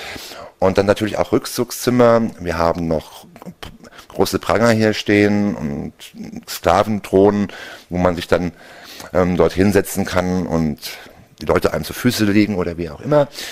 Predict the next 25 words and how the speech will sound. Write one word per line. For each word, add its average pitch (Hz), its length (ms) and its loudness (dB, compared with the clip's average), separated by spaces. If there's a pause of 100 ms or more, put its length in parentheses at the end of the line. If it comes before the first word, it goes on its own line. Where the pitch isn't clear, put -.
(420)
Ähm, 98 520 2 (520)
ja, 117 260 2
ist - 140 -6
eigentlich 107 200 0
für 107 140 -4
jeden 139 680 2 (120)
was 104 380 -2
da, 127 520 4
wo 104 220 6
er 101 340 4
sich 98 280 -8
in 95 80 -6
seiner 95 160 2
Fantasie 95 380 0
angesprochen 120 560 -2
fühlen 120 360 2
kann 117 300 0 (680)
und 95 440 2 (400)
einfach 95 440 -2
mal 110 200 2
sagen, 107 520 2
seiner 104 200 2
Leidenschaft 110 920 0 (720)
folgen 107 420 2
kann. 76 340 -6